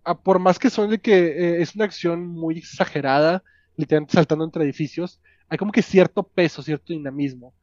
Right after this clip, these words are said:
Y las peleas de, eh, de, eh, de la última película son en comparación muy aburridas.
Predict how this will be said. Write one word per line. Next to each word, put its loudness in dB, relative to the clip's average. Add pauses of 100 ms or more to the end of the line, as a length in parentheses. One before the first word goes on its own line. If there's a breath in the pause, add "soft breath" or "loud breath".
(280)
Y -6
las 4
peleas 6
de, 4
eh, -4
de, -4 (200)
eh, -2 (160)
de 0
la 2
última -4
película 0
son -18
en -20
comparación -18
muy -6
aburridas. 0